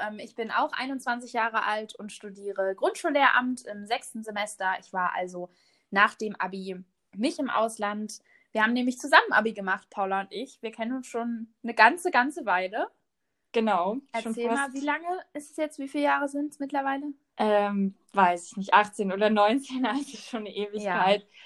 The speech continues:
Speaker 2: Ähm, wir kennen uns seit dem Kindergarten und sind dann
Speaker 1: Genau.
Speaker 2: auch auf die gleiche Grundschule und auf das gleiche Gymnasium gegangen. Wir waren auch immer in einer Klasse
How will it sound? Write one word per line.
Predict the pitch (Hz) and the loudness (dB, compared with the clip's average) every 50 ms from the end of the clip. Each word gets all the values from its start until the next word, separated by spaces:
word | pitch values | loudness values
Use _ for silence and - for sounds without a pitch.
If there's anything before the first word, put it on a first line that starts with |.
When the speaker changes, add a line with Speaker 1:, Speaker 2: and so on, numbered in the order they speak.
| - - - _ _ - | -20 -20 -20 _ _ -2
Speaker 2:
Ähm, | 180 190 190 185 185 185 185 190 190 185 | 0 0 0 0 -2 -4 -6 -6 -6 -6
wir | 185 196 190 | -6 -8 -8
kennen | 196 208 202 196 196 | -6 -4 -4 -2 -2
uns | 196 196 | 0 2
seit | 196 180 190 196 | 2 2 2 2
dem | 208 202 | -2 -4
Kindergarten | 196 208 202 196 190 190 190 185 180 175 175 185 - 220 220 220 214 214 - | -4 -4 -2 -2 0 -2 -2 -2 -2 -2 -2 -2 -4 -4 -4 -4 -6 -8 -10
und | - 196 190 196 | -6 -4 -4 -2
sind | 190 190 190 | -2 -2 0
dann | 196 180 - | 0 -2 0
Speaker 1:
Genau. | - 180 180 | 0 2 2
Speaker 2:
auch | 185 196 - | 2 0 0
auf | - 175 185 190 | 0 -2 -2 -2
die | - 196 | -4 -4
gleiche | 190 185 180 185 190 185 190 185 180 180 180 | -2 0 0 0 -2 -4 -4 -4 -4 -4 -4
Grundschule | - - 220 233 233 - 254 247 233 233 233 226 | 0 4 4 4 4 2 0 0 0 2 2 0
und | 202 190 185 | 0 0 -2
auf | 175 190 - | -2 -2 -4
das | - 196 | -10 -12
gleiche | - 202 180 185 - 196 190 | -6 -6 -6 -6 -6 -8 -10
Gymnasium | 180 170 170 160 165 190 220 240 233 226 | -8 -6 -2 0 2 2 2 2 0 2
gegangen. | 240 233 233 226 214 220 240 254 262 | 0 0 0 0 0 2 2 2 2
Wir | 247 208 196 | 2 0 -2
waren | 190 175 185 | -2 -2 -2
auch | 180 180 - | -4 -10 -12
immer | 208 190 180 180 | -10 -8 -8 -6
in | 180 | -4
einer | 170 170 165 165 165 | -4 -4 -4 -4 -6
Klasse | - - 185 185 196 - 262 294 302 | -2 0 0 0 2 2 2 2 2